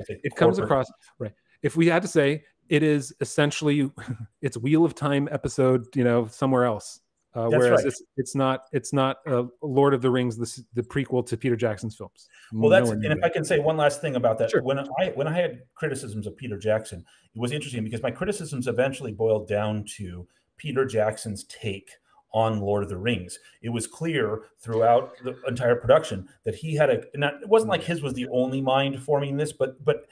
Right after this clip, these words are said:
Speaker 1: he was the driving factor. His vision was the driving factor. His reference to Lord of the Rings, his deference to the text most of the time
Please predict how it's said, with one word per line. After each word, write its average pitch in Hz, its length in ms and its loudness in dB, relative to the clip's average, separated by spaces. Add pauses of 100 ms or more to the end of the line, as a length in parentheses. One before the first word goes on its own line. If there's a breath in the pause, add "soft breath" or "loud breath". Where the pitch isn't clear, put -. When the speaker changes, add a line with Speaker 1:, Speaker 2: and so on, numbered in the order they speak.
(140 soft breath)
Speaker 1:
he 180 320 -6
was 156 300 4
the 131 60 -6
driving 123 380 2
factor. 110 400 0
His 123 240 -6
vision 120 420 -4
was 104 180 -6
the 104 60 -14
driving 107 280 -4
factor. 104 360 -4 (240 soft breath)
His 127 240 -4
reference 123 540 2
to 123 100 -4
Lord 110 220 4
of 110 60 -2
the 110 60 -6
Rings, 110 380 -6
his 104 120 -10
deference 120 600 -2
to 113 100 -20
the 107 100 -8
text 104 420 -4
most 117 380 0
of 110 80 -10
the 107 80 -4
time 101 380 -8